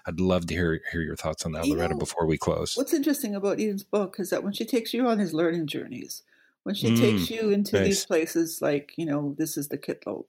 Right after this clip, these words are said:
Speaker 2: this is, and she
Speaker 1: Right.
Speaker 2: gives you stories that are attached to that place. I mean, when I, when she and I went up to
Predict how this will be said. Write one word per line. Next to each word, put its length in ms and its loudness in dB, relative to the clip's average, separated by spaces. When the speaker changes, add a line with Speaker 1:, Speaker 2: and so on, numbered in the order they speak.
Speaker 2:
this 160 -6
is, 200 -4
and 100 0
she 100 6
Speaker 1:
Right. 80 4
Speaker 2:
gives 200 0
you 80 2
stories 480 2
that 120 0
are 60 2
attached 480 -2
to 80 -4
that 240 -4
place. 340 -6
I 60 -8
mean, 140 -8
when 140 -4
I, 140 -2
when 180 -4
she 300 0
and 120 2
I 200 2
went 180 -2
up 220 -6
to 180 -4